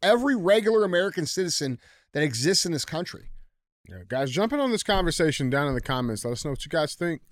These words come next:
Speaker 2: Uh, that being said, man, let's get to our final segment of the show. As always, we have thumbs up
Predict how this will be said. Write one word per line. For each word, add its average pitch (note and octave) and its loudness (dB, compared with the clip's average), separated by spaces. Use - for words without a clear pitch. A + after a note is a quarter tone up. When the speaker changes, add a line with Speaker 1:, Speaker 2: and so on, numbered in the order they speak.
Speaker 2:
Uh, A2 -2
that C3 -2
being D3 -2
said, D3+ -4
man, B2+ -4
let's B2+ -6
get D3 -12
to D3+ -2
our C3 0
final C#3 -4
segment C3+ -4
of A#2+ -4
the A#2+ -8
show. B2 -2
As A#2 -4
always, B2 0
we B2 2
have A2+ 0
thumbs C#3 -4
up C#3 -2